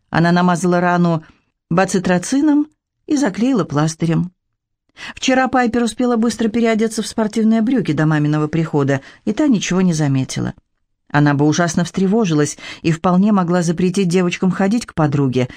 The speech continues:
Ей и так не нравились Эми и её семья. И мама твердила, что этот старый мотель скоро обвалится. Не стоило подтверждать её опасения. «Прекрати уже там постоянно торчать», — сказала мама. «Здесь есть и другие дети вашего возраста.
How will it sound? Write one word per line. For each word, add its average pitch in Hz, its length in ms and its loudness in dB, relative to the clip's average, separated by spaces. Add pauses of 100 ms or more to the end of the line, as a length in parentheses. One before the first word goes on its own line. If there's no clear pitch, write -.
(280)
Ей 165 260 0
и - 120 -2
так 269 280 -2
не 180 100 4
нравились 139 640 0
Эми 147 240 2
и 143 140 -2
её 147 260 0
семья. 151 480 -2 (640)
И 151 80 -2
мама 277 300 2
твердила, 240 480 0
что - 180 -2
этот 208 240 -2
старый 226 320 -2
мотель 196 380 -2
скоро 214 320 -2
обвалится. 127 680 -6 (460)
Не 269 100 2
стоило 311 360 0
подтверждать 156 720 -2
её 139 220 0
опасения. 131 720 -4 (680)
«Прекрати 190 580 0
уже 226 200 0
там 214 220 0
постоянно 175 440 0
торчать», — 175 480 -2
сказала 147 400 0
мама. 135 400 0 (420)
«Здесь 151 320 0
есть 175 200 0
и 175 40 0
другие 180 400 0
дети 185 240 0
вашего 147 380 0
возраста. 135 560 -4